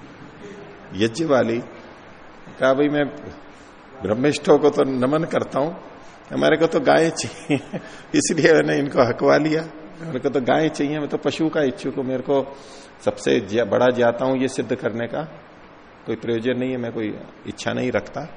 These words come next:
हमारे को तो गाय चाहिए।" तो बोले, "क्या पशुओं की इच्छा करते हुए?" एक बात। और दूसरा कहा, "अण्वन्तम इति",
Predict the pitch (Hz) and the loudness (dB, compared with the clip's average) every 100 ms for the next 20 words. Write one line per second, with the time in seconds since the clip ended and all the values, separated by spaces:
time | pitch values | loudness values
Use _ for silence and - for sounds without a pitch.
0 | - 110 135 131 147 151 147 165 156 - | -10 -4 -2 0 0 2 2 2 0 -2
1 | 101 104 - - - - - - - - | -4 -6 -12 -20 -20 -20 -20 -20 -20 -20
2 | - - 101 127 131 143 - - 135 143 | -20 -2 2 4 4 4 4 0 0 2
3 | 151 139 123 123 147 139 160 165 190 190 | 2 4 2 4 2 2 2 2 -2 -8
4 | - - - - - - - - - - | -18 -20 -20 -20 -20 -20 -20 -20 -20 -20
5 | - - - - - - - - - - | -20 -20 -20 -20 -20 -20 -20 -20 -20 -20
6 | - - - 120 110 - 95 - - - | -20 -20 2 2 2 -2 -6 -8 -18 -20
7 | - - - - - - - - - - | -20 -20 -20 -20 -20 -20 -20 -20 -20 -20
8 | - - - - - - - - - - | -20 -20 -20 -20 -20 -20 -20 -20 -20 -20
9 | - - - 101 101 127 - 147 139 147 | -20 -20 -2 0 2 0 4 2 4 2
10 | 180 175 - - 139 175 190 190 196 185 | 2 0 -8 0 2 4 4 4 2 2
11 | 135 - | 0 -4